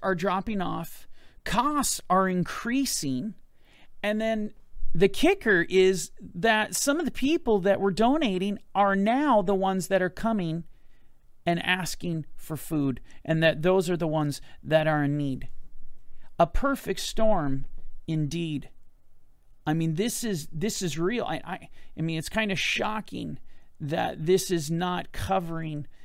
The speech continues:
the airwaves everywhere, where people are not recognizing this. Uh, it's frightening because it's coming. What I'm telling you is that these four horsemen of the apocalypse, they are riding.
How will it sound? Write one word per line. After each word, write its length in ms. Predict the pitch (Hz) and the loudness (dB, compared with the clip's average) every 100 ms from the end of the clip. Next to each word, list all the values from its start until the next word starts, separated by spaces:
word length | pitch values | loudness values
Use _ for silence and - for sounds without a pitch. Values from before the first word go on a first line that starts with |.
| - | -10
the 260 | 143 151 - | -4 -2 0
airwaves 640 | 170 185 180 165 160 151 - - - - | 0 2 2 0 -4 -6 -12 -12 -12 -2
everywhere, 720 | 185 175 156 165 160 156 147 - - - - - | 0 0 0 -2 -2 -4 -8 -12 -18 -20 -20 -10
where 120 | - | -6
people 340 | 143 208 196 214 | -2 -2 -2 -2
are 160 | 170 | -2
not 240 | 175 180 170 | -2 -2 -2
recognizing 920 | 170 185 185 156 151 151 151 156 143 | 2 2 0 -6 -4 -6 -6 -6 -6
this. 360 | 143 151 - - - - - - - - | -6 -8 -12 -16 -20 -20 -20 -20 -20 -6
Uh, 260 | 165 165 - | -2 -2 0
it's 220 | 170 - | -2 -2
frightening 520 | - 214 214 - 147 | -2 4 4 4 -4
because 420 | 143 160 - 185 185 | -2 -2 2 2 2
it's 160 | - | -4
coming. 460 | - 190 156 - - - - - - - | 0 0 0 -2 -4 -6 -10 -10 -14 -2
What 160 | 151 | 2
I'm 160 | 180 190 | 4 2
telling 340 | 214 220 214 | 2 0 2
you 240 | 180 170 170 | 0 -2 -2
is 260 | 160 139 | -4 -4
that 380 | 147 165 165 - - - - - - - | 0 0 0 -6 -12 -16 -16 -20 -20 -10
these 260 | 170 214 - | -4 -2 -2
four 280 | 220 208 | 2 2
horsemen 560 | 151 208 202 - 180 165 | 2 0 0 -2 -4 -4
of 140 | 165 | -4
the 100 | 151 | -2
apocalypse, 720 | 165 - - 190 - 160 143 - | -2 -2 -8 -6 -6 -4 -4 -4
they 140 | 165 | -2
are 120 | 175 | -2
riding. 720 | 147 156 175 220 196 139 127 | 0 -2 0 -2 -2 -2 -4